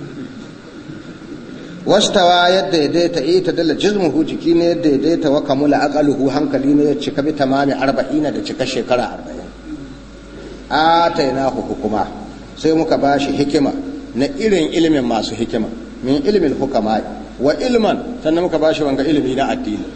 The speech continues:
Ashe kaga ilimi ya karkasu. Ai bi shar'i Ibrahim alaihi salam.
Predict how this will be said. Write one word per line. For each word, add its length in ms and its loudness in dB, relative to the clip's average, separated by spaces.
Ashe 220 -2
kaga 240 2
ilimi 320 4
ya 140 2
karkasu. 360 -6
Ai 180 4
bi 80 2
shar'i 380 2
Ibrahim 420 4
alaihi 380 2
salam. 320 -2